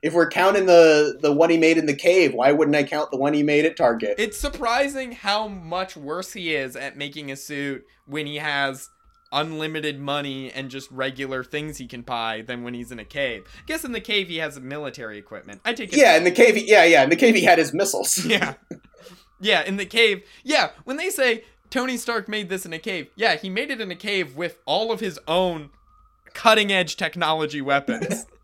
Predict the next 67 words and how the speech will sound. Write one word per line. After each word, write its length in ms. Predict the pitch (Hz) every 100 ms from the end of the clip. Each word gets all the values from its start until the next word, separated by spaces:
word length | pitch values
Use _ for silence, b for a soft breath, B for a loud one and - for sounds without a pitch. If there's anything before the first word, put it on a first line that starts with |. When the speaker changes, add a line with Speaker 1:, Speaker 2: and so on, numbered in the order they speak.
| _ -
Speaker 1:
Yeah, 500 | 226 208 190 - 127 - _
exactly. 1000 | - 403 302 - 170 - 151 139 123 107 B B
Yeah, 80 | 247
and 80 | 240
also, 180 | 240
it 240 | 180 175 202
wasn't 300 | 233 170 127
just 340 | 139 151 151
that 80 | 156
he 80 | 131
was 140 | 131
making 240 | 143 139 131
it 80 |
a 40 | 110
hardware 320 | 143 131 120
store. 200 | 117 117
He 60 | 117
also 280 | 156 160 -
didn't 220 | 135 123
have 200 | 117 104 -
very 160 | 92 85
much 240 | 82 -
time. 320 | 101 82 80 87
It 80 | 214
was, 20 | 131
Speaker 2:
Yeah. 60 |
Speaker 1:
there 100 | 107
was 140 | 95 -
a, 20 | - -
there 100 | 160
was 100 | 139
a 40 | 117
clock 380 | - 139 131
on 120 | 101 90
this. 240 | 82 143
Speaker 2:
Yeah, 140 | 143 104
Speaker 1:
It 20 |
Speaker 2:
yeah, 60 | 104
Speaker 1:
was, 160 | 110
Speaker 2:
totally. 320 | - - - 294
Speaker 1:
he, 60 | -
Speaker 2:
And, 220 | 147 139
Speaker 1:
he, 220 | 349 -
Speaker 2:
yeah. 140 | _ -
Speaker 1:
he 140 | 302
did 140 | 294 269
a 60 |
good 200 | 233 233
job, 340 | 190 170 165 190
and 140 | 170
I'm 100 | 196
counting 360 | 190 180 208 220
it 60 | 220
as 100 | 240
an 80 |
Iron 260 | 240 254 175
Man. 240 | 120 104
So 80 | 113
you 100 | 160
know 140 | 180 208
what? 180 | 226
Yeah, 260 | 226 202 - - -
forty, 280 | 196 214 220
I 80 | 151
give 240 | 170 220
this 180 | 214 196
movie 440 | 190 180 180 170